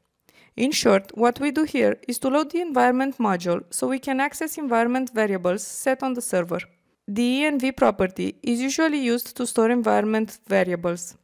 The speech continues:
Within the E N V object, we add a new property,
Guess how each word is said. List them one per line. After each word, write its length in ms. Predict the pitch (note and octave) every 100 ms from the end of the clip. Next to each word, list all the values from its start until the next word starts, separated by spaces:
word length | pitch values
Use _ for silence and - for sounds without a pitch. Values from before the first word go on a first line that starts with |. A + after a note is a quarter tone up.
| _ _
Within 400 | - A3 G#3 A#3+
the 80 | C4
E 180 | C4+ C4
N 160 | C4+ A#3+
V 180 | A#3+
object, 500 | A#3 F#3+ E3+ F#3 - - - _ -
we 100 | C4+
add 140 | D4
a 60 | D#4+
new 160 | D4
property, 720 | D4 B3 A3+ F#3 - F#3+ A3+